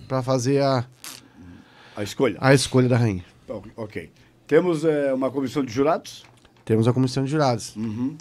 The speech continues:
Speaker 1: São cinco jurados.
Speaker 2: Cinco jurados?
Speaker 1: Isso.
Speaker 2: É, quais são, é, pra, pra escolher a rainha vai ter o quê? Quais são os, as características aí que o, que os jurados, né? É, o pessoal
Speaker 1: É.
Speaker 2: tá desfilando lá na passarela e daí eles vão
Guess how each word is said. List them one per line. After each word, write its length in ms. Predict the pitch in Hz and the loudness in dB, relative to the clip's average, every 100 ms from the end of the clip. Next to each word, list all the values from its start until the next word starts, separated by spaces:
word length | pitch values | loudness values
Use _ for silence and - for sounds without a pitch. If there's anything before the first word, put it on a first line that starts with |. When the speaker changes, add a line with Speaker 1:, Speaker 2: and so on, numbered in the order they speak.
| - | -12
Speaker 1:
São 280 | - 113 | -6 -6
cinco 320 | 107 - 147 139 | -6 0 0 0
jurados. 480 | 123 113 - - - | -2 -4 -8 -18 -6
Speaker 2:
Cinco 220 | 160 160 | -4 0
jurados? 440 | 147 180 160 - _ _ - | 4 2 0 -12 _ _ -14
Speaker 1:
Isso. 140 | 110 | -12
Speaker 2:
É, 560 | 170 160 156 139 127 123 - - | -8 -8 -8 -8 -8 -10 -14 -12
quais 160 | 156 147 | -8 -6
são, 280 | 147 180 160 | -4 -2 0
é, 340 | 139 131 127 | 0 0 -2
pra, 180 | 104 127 | -4 -6
pra 160 | - 135 | -2 -4
escolher 380 | 131 139 135 143 | -2 -2 0 0
a 60 | |
rainha 300 | 127 131 147 | 0 0 0
vai 140 | 139 131 | 0 -2
ter 100 | 139 | -4
o 80 | |
quê? 200 | 120 123 110 101 92 | -2 0 0 -2 -4
Quais 160 | 120 | -4
são 240 | 107 131 123 | -2 -2 -2
os, 280 | 117 107 - - - - | -4 -6 -8 -20 -20 -12
as 160 | 104 | -8
características 760 | - 127 120 131 120 135 - 113 | -2 -2 0 -2 0 -2 -4 -4
aí 200 | 117 123 | -2 -2
que 100 | 120 | -2
o, 120 | 117 - - - | -4 -4 -14 -8
que 80 | 123 | -6
os 100 | 107 | -4
jurados, 500 | 117 123 135 101 95 | 0 2 2 -2 -2
né? 200 | 139 147 147 - - - - | -2 -4 -10 -20 -20 -20 -18
É, 160 | 92 85 | -16 -16
o 220 | 87 - | -16 -6
pessoal 260 | 120 123 | 0 2
Speaker 1:
É. 60 | 127 | 4
Speaker 2:
tá 60 | 120 | 2
desfilando 560 | 117 - 127 147 143 | 0 -4 0 0 0
lá 320 | 143 156 202 208 | 0 0 -2 -4
na 140 | 123 | -4
passarela 600 | - 135 139 131 147 185 | 0 0 2 0 0 -2
e 60 | 185 | -2
daí 220 | 160 151 | 0 0
eles 160 | 165 143 | -2 0
vão 280 | 156 151 | 0 -2